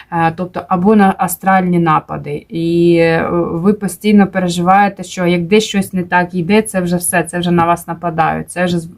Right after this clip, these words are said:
вам щось хочуть зробити. Тобто тут такий момент ще може бути, що, е, те, що у вас було в минулому, воно вже стало для вас як параноєю. Ви вже боїтесь всього, м, що, м,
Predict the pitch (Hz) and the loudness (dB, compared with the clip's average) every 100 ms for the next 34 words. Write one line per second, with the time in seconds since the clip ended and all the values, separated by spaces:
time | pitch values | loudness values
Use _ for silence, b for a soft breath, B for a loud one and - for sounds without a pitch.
0 | 165 156 160 175 175 - 170 - 175 175 | -8 -6 0 0 0 -4 -14 -10 -10 -6
1 | 156 170 175 160 147 160 - 160 156 - | -4 0 0 0 -4 -10 -16 -16 -16 -14
2 | 175 - - 175 175 185 208 - 175 175 | -14 -14 -8 -2 0 0 -2 -6 -6 -4
3 | 170 165 196 190 - 170 B B B B | -4 -8 -10 -10 -8 -10 B B B B
4 | 165 165 165 - 214 190 - 190 185 175 | 0 0 0 0 0 0 -2 -2 2 2
5 | 165 165 185 180 165 175 180 220 233 196 | 0 -4 0 2 4 4 6 6 6 4
6 | 170 180 180 185 175 175 - 190 190 175 | 2 0 0 2 0 -4 0 2 2 0
7 | 170 170 175 175 - - 180 185 202 185 | 0 0 0 -6 -10 -2 2 4 6 6
8 | 165 160 165 B B B 185 180 175 170 | 4 0 -4 B B B -2 2 2 4
9 | 196 202 208 220 165 160 - - - - | 6 6 4 0 0 -2 -12 -16 -10 0
10 | 190 196 233 247 B B B 190 190 175 | 2 4 2 0 B B B -2 2 2
11 | 170 - 202 202 208 208 - 170 170 170 | 0 -2 0 4 4 2 -2 -2 0 0
12 | 170 165 | 0 -2